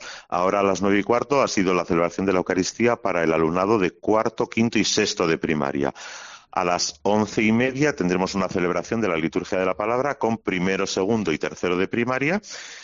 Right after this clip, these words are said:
Y a la tarde, a las tres y media, tendremos también una celebración litúrgica con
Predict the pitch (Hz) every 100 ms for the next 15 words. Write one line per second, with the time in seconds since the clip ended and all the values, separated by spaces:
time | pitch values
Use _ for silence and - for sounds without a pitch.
0 | - _ 139 135 - - 90 82 - 110
1 | 110 110 156 95 82 - 98 107 101 104
2 | 123 117 82 87 90 92 98 90 87 -
3 | 87 87 98 98 110 101 113 120 - 107
4 | 110